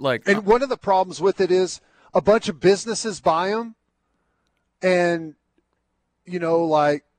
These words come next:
Speaker 2: "Hey, you know, for your clients, we, you know, we got a tailgate, we've got twelve spots available," and, like, you never even fill it up.
Speaker 1: Right.
Speaker 2: You
Speaker 1: It,
Speaker 2: know?
Speaker 1: it's a lot like a suite at a game, right, where it's like, Hey,
Speaker 2: Yeah.
Speaker 1: we, we've got forty seats to this concert or whatever, and we brought twelve people because,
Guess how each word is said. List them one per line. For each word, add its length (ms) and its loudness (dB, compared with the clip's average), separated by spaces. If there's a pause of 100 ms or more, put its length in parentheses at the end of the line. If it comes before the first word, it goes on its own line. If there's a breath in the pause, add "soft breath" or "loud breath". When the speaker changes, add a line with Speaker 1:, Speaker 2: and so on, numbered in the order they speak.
(140)
Speaker 2:
"Hey, 640 2
you 120 -6
know, 160 0
for 160 -8
your 140 0
clients, 540 -2
we, 180 -6 (200)
you 100 -8
know, 80 2
we 140 2
got 160 4
a 40 -4
tailgate, 580 2
we've 160 -8
got 160 -2
twelve 320 0
spots 400 -2
available," 640 0 (520 soft breath)
and, 360 -2
like, 240 0
you 80 -4
never 240 2
even 160 -2
fill 320 2
it 80 0
up. 240 0 (340)
Speaker 1:
Right. 320 -4
Speaker 2:
You 60 -6
Speaker 1:
It, 60 -4
Speaker 2:
know? 180 -2
Speaker 1:
it's 120 -2
a 60 -2
lot 140 2
like 120 0
a 60 -2
suite 420 -4
at 120 -2
a 40 -4
game, 320 -6
right, 200 -4
where 140 -4
it's 140 -8
like, 240 -2
Hey, 360 2
Speaker 2:
Yeah. 60 -6 (380)
Speaker 1:
we, 140 -6
we've 240 -8
got 400 -2
forty 480 -4
seats 380 -4
to 140 -10
this 260 -6
concert 480 -6
or 60 -8
whatever, 360 -6
and 180 -8
we 80 -8
brought 280 -4
twelve 340 -8
people 320 -10
because, 540 -10